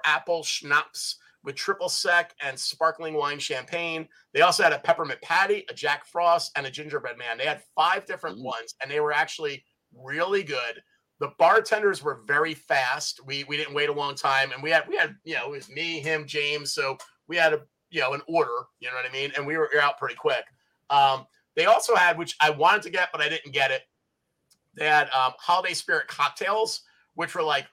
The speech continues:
Speaker 1: whiskey and simply lemonade with cranberry, cranberry and cinnamon. And then they had a couple, they had, like, another flavor, but I don't remember what it was. And they came in what looked like, the cups looked like a Christmas ornament,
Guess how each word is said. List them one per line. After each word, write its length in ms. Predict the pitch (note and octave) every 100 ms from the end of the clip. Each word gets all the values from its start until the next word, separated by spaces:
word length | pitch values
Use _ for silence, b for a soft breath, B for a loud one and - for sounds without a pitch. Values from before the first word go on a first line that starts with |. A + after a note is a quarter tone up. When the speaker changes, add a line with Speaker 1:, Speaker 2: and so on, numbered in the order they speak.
| _ _
Speaker 1:
whiskey 580 | C#3+ F#3+ - G#3 G#3+ E3
and 100 | D3+
simply 340 | - G#3+ E3+
lemonade 400 | D#3 D#3 E3 D#3+
with 120 | C3+
cranberry, 320 | - D3+ D3+ D3+ -
cranberry 340 | D#3+ D#3 D3+
and 80 | C3
cinnamon. 340 | - D3+ D3
And 80 | C#3+
then 80 | C#3
they 40 | C#3+
had 80 | C3+
a 60 |
couple, 180 | C3 C#3 C#3+
they 40 |
had, 180 | C3+ C3
like, 180 | C3+ C3
another 300 | C3 D3+ C#3
flavor, 280 | - B2 A#2+
but 60 | B2
I 40 |
don't 100 | B2
remember 140 | C3 B2+
what 100 | B2
it 80 |
was. 360 | A2+ C3+ D#3 - B B B
And 120 | D#3
they 80 | D#3+
came 420 | D#3+ - G#3+ B3
in 160 | G#3+ D#3+
what 160 | D3 C#3+
looked 360 | C3 E3 G3+ G3
like, 280 | D3+ C3 -
the 80 | - - -
cups 320 | G3 - D#3+
looked 240 | E3+ E3+
like 280 | D#3 C#3+ C#3
a 60 | C3
Christmas 420 | - - - C#3
ornament, 400 | A#2 A2+ G#2 G#2